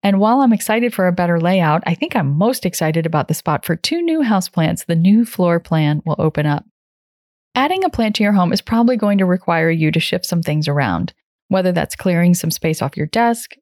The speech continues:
or rearranging your living room so that your new green friend can have access to sunlight. And that's a good thing,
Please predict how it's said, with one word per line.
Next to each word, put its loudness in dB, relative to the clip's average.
or -2
rearranging 0
your -2
living 0
room 0
so -4
that 0
your 2
new 2
green 0
friend 0
can 0
have 2
access -4
to -16
sunlight. 2
And 2
that's 0
a -8
good -2
thing, -2